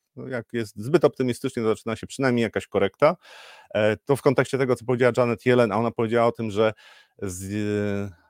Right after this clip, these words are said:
mamy miękkie lądowanie, że udało się, tak? Że wszystko wskazuje na to, że się udało i to trochę jest tak, że,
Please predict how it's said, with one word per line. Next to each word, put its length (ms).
mamy 340
miękkie 300
lądowanie, 540
że 120
udało 460
się, 180
tak? 280
Że 100
wszystko 320
wskazuje 440
na 160
to, 160
że 140
się 160
udało 360
i 40
to 120
trochę 260
jest 180
tak, 220
że, 340